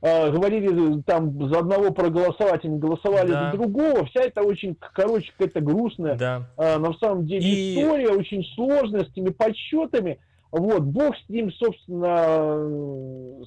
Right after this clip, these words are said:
Speaker 1: с американцами. Давай поговорим
Speaker 2: Давай,
Speaker 1: о чем-нибудь.
Speaker 2: давай следующее, что-нибудь новенькое обсудим.
Speaker 1: Да.
Speaker 2: Хорошо. Следующая новость, э, пока я тут буду переключаться, один момент.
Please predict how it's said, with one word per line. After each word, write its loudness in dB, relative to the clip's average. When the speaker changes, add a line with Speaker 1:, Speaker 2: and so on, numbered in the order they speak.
Speaker 1:
с -2
американцами. -2
Давай 0
поговорим 2
Speaker 2:
Давай, 4
Speaker 1:
о -2
чем-нибудь. -6
Speaker 2:
давай 2
следующее, 0
что-нибудь -4
новенькое 0
обсудим. -2
Speaker 1:
Да. 2
Speaker 2:
Хорошо. -4
Следующая -2
новость, -4
э, -2
пока -2
я 0
тут -4
буду -8
переключаться, -8
один -8
момент. -8